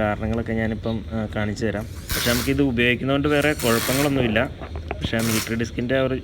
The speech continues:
ഒറിജിനൽ ഡിസ്കിൻ്റെ അത്രയ്ക്കൊരു, ആ, ഹാർഡല്ല, ആ, അത്രയ്ക്കൊരു,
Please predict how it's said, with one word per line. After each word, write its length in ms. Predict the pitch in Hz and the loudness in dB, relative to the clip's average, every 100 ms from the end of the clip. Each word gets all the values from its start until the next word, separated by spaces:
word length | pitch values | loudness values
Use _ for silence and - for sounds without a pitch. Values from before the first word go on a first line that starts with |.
| 127 | -2
ഒറിജിനൽ 360 | 120 120 127 139 | 0 0 0 -2
ഡിസ്കിൻ്റെ 320 | 131 127 127 131 | -2 -6 -4 -6
അത്രയ്ക്കൊരു, 560 | - 123 123 135 135 139 - - - - - 110 | -2 -2 0 2 2 -2 -6 -12 -12 -16 -6 0
ആ, 40 | 120 120 120 117 113 | 0 2 2 0 2
ഹാർഡല്ല, 500 | 123 120 127 120 117 131 107 | 2 4 4 2 0 -2 -2
ആ, 20 | 107 101 | -2 -2
അത്രയ്ക്കൊരു, 420 | - 107 113 117 | -4 -4 -2 0